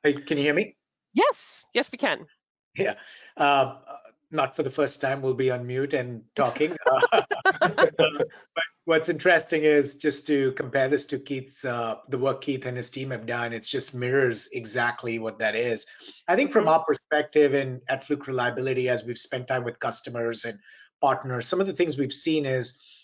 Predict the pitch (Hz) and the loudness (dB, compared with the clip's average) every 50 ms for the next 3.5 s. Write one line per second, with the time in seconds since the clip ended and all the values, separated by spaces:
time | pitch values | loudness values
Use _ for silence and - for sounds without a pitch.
0 | _ _ _ _ 139 156 135 147 170 175 185 202 185 - 139 143 156 156 151 147 | _ _ _ _ 2 2 4 6 6 6 6 4 0 2 4 4 4 4 4 4
1 | 143 135 135 - 143 135 131 127 123 - - _ _ _ 131 135 131 127 120 131 | 2 2 2 0 2 2 2 0 -2 -4 -12 _ _ _ -4 -4 -4 -4 -2 -2
2 | 143 135 120 120 156 143 131 - - 180 170 160 139 147 151 - - 147 135 131 | -2 -2 0 0 0 0 0 -2 -2 -2 -2 4 4 4 4 4 0 -4 -6 -4
3 | - 135 135 131 131 127 120 - - | -2 -2 -2 -2 -2 -4 -4 -6 -10